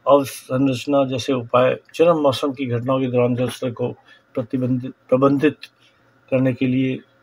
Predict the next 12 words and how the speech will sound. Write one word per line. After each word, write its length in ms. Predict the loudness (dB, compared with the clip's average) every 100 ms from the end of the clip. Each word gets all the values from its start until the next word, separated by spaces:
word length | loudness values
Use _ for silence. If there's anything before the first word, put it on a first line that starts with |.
| -4
मदद 260 | 0 0 -2
करते 320 | -8 -8 -10
हैं। 220 | -16 -16 -20 _ _ _ _ 0
आपातकालीन 600 | 4 4 4 0 0 -2
तैयारी, 420 | -2 -2 -2 -10 _ _ _ _ _ _ -20 _ _ _ _ -20 -4
तीव्र 240 | 0 0
प्रतिक्रिया 640 | -2 -6 -6 -8 -4 0 2
दल, 360 | 4 2 0 -6 -12
अस्थायी 420 | -12 0 2 2
सुरक्षात्मक 720 | 0 -6 0 0 0 -2 -4 -6 -4
उपायों 460 | 2 2 2 -4 -10 -18 _ _ _ _
सहित 320 | -4 -2 -2